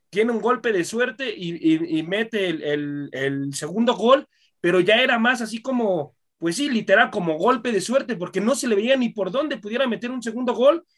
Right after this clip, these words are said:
y, y ya después, bueno, eh, te-, terminan metiendo el cuarto, que para mí, pues, es, es meritorio lo de los zorros,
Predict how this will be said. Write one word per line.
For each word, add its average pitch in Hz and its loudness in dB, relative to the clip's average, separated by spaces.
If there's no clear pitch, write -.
y, 156 -6
y 147 -6
ya 196 6
después, 220 2
bueno, 196 0
eh, 139 0
te-, 151 -12
terminan 170 2
metiendo 170 0
el 160 -2
cuarto, 165 -2
que 131 -10
para 127 0
mí, 139 -2
pues, 151 -4
es, 147 -2
es 135 -4
meritorio 139 -2
lo 135 -2
de 117 -4
los 107 -8
zorros, 147 -4